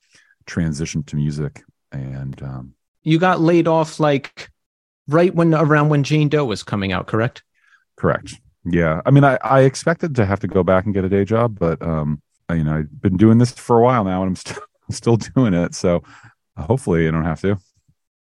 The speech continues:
Speaker 2: So I guess Converge wasn't technically full-time before Jane Doe?
Speaker 1: No, we've never really been a full-time band. Um, I think we've had, certainly had some busy years, but we've never really been, like, a career band.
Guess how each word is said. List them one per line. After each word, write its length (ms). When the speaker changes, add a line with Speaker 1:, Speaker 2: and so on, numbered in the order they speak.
Speaker 2:
So 160
I 60
guess 200
Converge 400
wasn't 280
technically 580
full-time 960
before 380
Jane 280
Doe? 260
Speaker 1:
No, 560
we've 160
never 220
really 260
been 120
a 40
full-time 480
band. 360
Um, 380
I 20
think 220
we've 100
had, 240
certainly 320
had 240
some 100
busy 240
years, 520
but 100
we've 160
never 220
really 440
been, 440
like, 180
a 260
career 720
band. 440